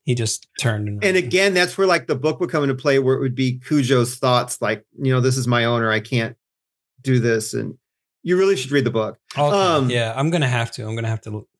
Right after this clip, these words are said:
Speaker 1: go to the
Speaker 2: So
Speaker 1: library and pick it up.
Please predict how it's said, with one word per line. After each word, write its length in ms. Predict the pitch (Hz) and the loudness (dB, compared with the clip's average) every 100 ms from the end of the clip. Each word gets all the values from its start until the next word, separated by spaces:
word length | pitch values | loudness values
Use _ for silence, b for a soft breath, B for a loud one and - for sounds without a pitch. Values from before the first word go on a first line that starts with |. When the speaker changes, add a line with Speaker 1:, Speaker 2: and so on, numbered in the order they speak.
| _ b b b b _ _ _ 131 | _ b b b b _ _ _ 0
Speaker 1:
go 240 | 131 127 | 2 4
to 140 | 123 - | 2 -2
the 0 | 135 | 0
Speaker 2:
So 80 | 156 | 2
Speaker 1:
library 420 | 117 131 120 113 | 2 0 -2 -6
and 100 | 110 | -6
pick 180 | - 110 | -6 -6
it 80 | 113 | -6
up. 220 | 113 - | -6 -8